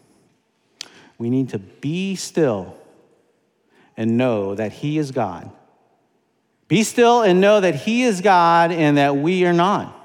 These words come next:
That he is the sovereign Lord. He is the one that is in control of every detail of our lives,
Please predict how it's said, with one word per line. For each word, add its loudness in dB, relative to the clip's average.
That 0
he 4
is 2
the 0
sovereign 4
Lord. 4
He 0
is -2
the 2
one 2
that 2
is -2
in 2
control 0
of 2
every -2
detail 0
of 0
our 2
lives, -2